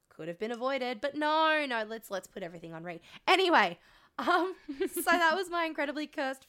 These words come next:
fucking day yesterday. I had to try and get the train home after that,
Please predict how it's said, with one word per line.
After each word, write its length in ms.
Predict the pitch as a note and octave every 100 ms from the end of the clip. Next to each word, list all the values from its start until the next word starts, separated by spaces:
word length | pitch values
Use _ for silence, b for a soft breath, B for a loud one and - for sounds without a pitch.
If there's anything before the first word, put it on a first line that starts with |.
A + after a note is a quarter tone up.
| _
fucking 340 | C4 B3 C4
day 220 | A#3 A3 A#3
yesterday. 540 | A3 G#3+ - G3+ G3+
I 120 | - B3
had 100 | B3+
to 220 | C4+ B3+ b b b _
try 240 | - C#4+
and 100 | C#4+
get 200 | D4 C#4
the 460 | D4 C#4+ C4+ B3+ B3 -
train 440 | - - C#4 D4 D#4+
home 500 | D4 D#4 C#4+ A#3 D4 A4+ -
after 340 | A3+ G#3 -
that, 360 | G#3+ G#3 D4+